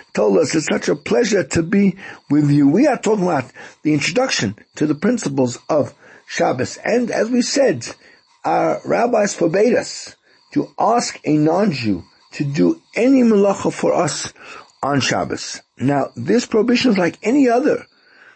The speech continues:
prohibition that our Chacham have instituted, which is called a Shvus. Shvus means something instituted by the rabbis. And the poskim dispute if, let's say, what I need done is actually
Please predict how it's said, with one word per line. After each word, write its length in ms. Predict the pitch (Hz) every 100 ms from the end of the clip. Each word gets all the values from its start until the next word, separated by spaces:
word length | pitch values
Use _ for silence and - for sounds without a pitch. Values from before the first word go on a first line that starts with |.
| _ _
prohibition 640 | 143 143 151 180 156 131 - _ -
that 200 | 135 127 131
our 320 | 131 123 - -
Chacham 460 | 120 120 151 147 135
have 160 | 123
instituted, 720 | 113 107 - 98 101 120 208 - - - -
which 180 | 127 127
is 120 | 117
called 320 | - 135 123 -
a 100 | 120
Shvus. 760 | - - 104 120 175 - -
Shvus 320 | 127 156 -
means 300 | 139 135 110 - - -
something 460 | - 151 143 135 147
instituted 520 | 151 143 123 131 113
by 140 | 107
the 100 | 98
rabbis. 680 | 90 85 82 127 196 240 - _ - - - _ -
And 320 | 151 143 117
the 80 | 139
poskim 640 | - 233 269 - 208 185
dispute 840 | 190 165 - - 294 - - - - _ _ _ _ _ _ _ -
if, 420 | 196 277 202 185
let's 280 | 190 208 -
say, 120 | 196
what 240 | 175 170
I 100 | 156
need 380 | 156 165 190 147
done 260 | 156 151 139
is 280 | 139 131 - -
actually 640 | 202 202 - 180 160